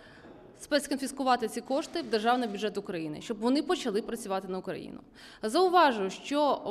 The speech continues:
в цьому році в бюджет ми заклали, що ці кошти повинні піти в оборонний комплекс,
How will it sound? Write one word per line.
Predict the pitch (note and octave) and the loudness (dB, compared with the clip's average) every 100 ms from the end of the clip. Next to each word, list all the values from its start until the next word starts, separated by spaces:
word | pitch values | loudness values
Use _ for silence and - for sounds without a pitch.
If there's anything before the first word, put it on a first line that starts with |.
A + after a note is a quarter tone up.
| G3+ | -6
в | |
цьому | - D#4+ E4+ D#4+ | -4 0 2 4
році | C#4 G3+ - B3+ | 4 2 0 -6
в | B3 | -4
бюджет | G#3 B3+ G#3+ A3 A3+ - | -4 -4 0 0 0 -2
ми | C4+ | -2
заклали, | C#4 C#4 B3 A3 G#3 | -2 0 2 2 2
що | - C4 | -2 -4
ці | - C4 | -4 -6
кошти | - D4 C#4+ F#4 | -2 -2 -2 -4
повинні | C#4+ B3 C4+ C#4+ | -2 -2 0 0
піти | C4+ - B3 | -2 -4 -4
в | |
оборонний | G#3 A3 A#3+ A3 | 0 0 0 -2
комплекс, | A3 G#3+ F#3+ - - | -4 -8 -8 -10 -14